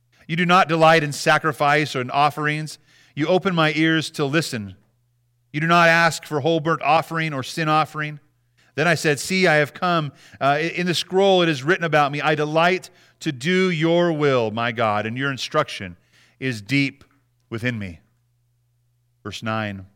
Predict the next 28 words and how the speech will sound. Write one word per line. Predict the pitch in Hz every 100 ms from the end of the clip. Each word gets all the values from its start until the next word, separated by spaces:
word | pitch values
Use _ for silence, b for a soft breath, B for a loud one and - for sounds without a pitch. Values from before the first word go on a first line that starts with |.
| _ b b b
I | 156
proclaim | 165 - 196 196
righteousness | 175 175 190 185 156 160 -
in | 147
the | 147
great | 151 160
assembly. | 160 - 170 156 131 123 _ b b b
See, | - 180
I | 170
do | 170
not | 170 190 - -
keep | 190 190
my | 156 147
mouth | 151 156 160 160
closed, | - 165 151 143 123
as | 139 156 160 131
you | 156
know, | 147 143 135
Lord. | 110 92 90 87 B B B B
I | 160
did | 156
not | 170 185
hide | - 170 175 180
your | 151 143
righteousness | 147 170 180 175 180 180 -
in | 170
my | 165 160
heart. | 170 180 -